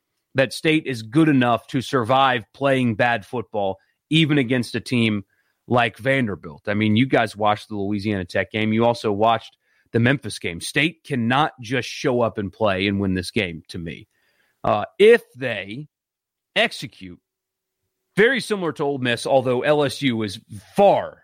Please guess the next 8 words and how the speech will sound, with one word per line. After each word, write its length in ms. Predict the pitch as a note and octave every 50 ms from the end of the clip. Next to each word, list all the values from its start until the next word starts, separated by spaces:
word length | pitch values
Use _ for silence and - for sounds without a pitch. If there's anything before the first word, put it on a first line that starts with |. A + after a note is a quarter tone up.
| _ _
superior 580 | - - C3+ G2+ - D3+ D#3+ C#3+ B2 A2 G#2+
athletically 640 | G#2+ G2 - C#3 D3+ D3+ E3 D3 - - E2+ E2 - _ _ _ _ _ _ _ _ - - -
than 160 | - C3+ B2+
that 160 | B2+ B2+ A#2+ A2
of 80 | G#2+
Vanderbilt. 560 | A2+ E3 F#3 F3+ D3 A#2 F#2+ A2 A2 G#2+ -
But, 240 | B2 C#3 C#3 C3+ _ _ _ _ _ _ _ _ _ _ _ _ _ _ _ -
um, 380 | C3 B2+ A#2+ A2+ G2+ G2 F2+